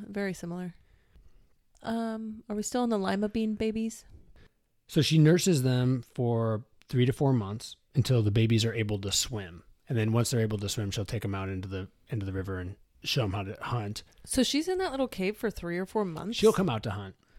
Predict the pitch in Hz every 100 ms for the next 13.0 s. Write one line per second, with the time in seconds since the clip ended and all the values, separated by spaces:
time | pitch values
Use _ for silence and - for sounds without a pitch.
0 | - - 170 - - 175 156 - 147 139
1 | 120 117 107 104 101 98 _ _ - 120
2 | 131 - 120 101 101 95 110 98 - _
3 | _ _ _ _ _ _ 151 131 156 185
4 | 131 147 - 107 110 107 107 - _ _
5 | _ 123 110 113 110 107 104 107 104 113
6 | 170 147 - 139 110 120 110 104 104 123
7 | 113 110 123 110 101 107 104 107 104 101
8 | 120 135 - - _ _ _ - - -
9 | _ - 113 117 113 107 - 104 113 107
10 | 98 101 98 101 120 135 - - 208 214
11 | 262 _ _ _ _ _ _ 131 117 131
12 | 127 127 113 107 - 127 123 101 95 104